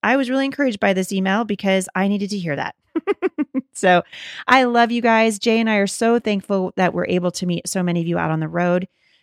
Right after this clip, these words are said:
We are excited about what God is doing in your life. We are excited about what God is doing at Mom Strong International. So many of you, thousands of you joining us over there for the Bible study.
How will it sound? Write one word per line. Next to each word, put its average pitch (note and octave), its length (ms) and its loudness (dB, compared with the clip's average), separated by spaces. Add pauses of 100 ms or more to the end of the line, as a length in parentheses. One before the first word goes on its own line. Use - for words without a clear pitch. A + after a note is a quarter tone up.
(120)
We G#3 260 0
are F#3 160 0
excited F#3+ 360 0
about G3 180 0
what F3 140 -2
God F3+ 180 2
is E3+ 100 -2
doing F#3+ 180 0
in F#3 80 -2
your F3 100 -2
life. F3 320 0
We F3+ 160 2
are E3 40 2
excited F#3+ 380 0
about F3+ 160 0
what E3+ 140 -4
God F3 240 0
is D#3+ 160 -4
doing G#3 340 -2 (340)
at - 160 -2
Mom F#3 240 0
Strong G3+ 300 -2
International. F#3+ 640 -2
So G3+ 420 0
many G#3+ 380 2
of E3+ 80 -2
you, F3 80 -2 (160)
thousands G3 540 2
of E3 120 -2
you D3+ 200 -4 (320)
joining F#3+ 340 2
us F3+ 140 -2
over F3+ 180 0
there E3+ 220 2
for D#3+ 120 -4
the D3+ 100 0
Bible F3+ 340 0
study. G#3+ 420 0